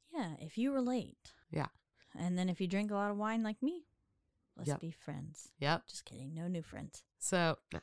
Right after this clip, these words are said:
Speaker 2: uh, and then
Speaker 1: That
Speaker 2: you can
Speaker 1: happens so
Speaker 2: listen
Speaker 1: sad.
Speaker 2: to us on Spotify.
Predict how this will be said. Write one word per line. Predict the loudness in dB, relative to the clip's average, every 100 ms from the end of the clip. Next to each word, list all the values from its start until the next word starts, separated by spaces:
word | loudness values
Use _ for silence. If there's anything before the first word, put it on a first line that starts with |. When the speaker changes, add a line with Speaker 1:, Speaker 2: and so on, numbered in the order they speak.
| -8 _ _ _ 2
Speaker 2:
uh, | 6 8 8 6 2 0 _ _ -4
and | 2 4
then | 6 6
Speaker 1:
That | 6
Speaker 2:
you | 6
can | 4
Speaker 1:
happens | 4 2
so | 2
Speaker 2:
listen | 0
Speaker 1:
sad. | 2
Speaker 2:
to | 4
us | 4 4
on | 2 2
Spotify. | 2 4 4 4 2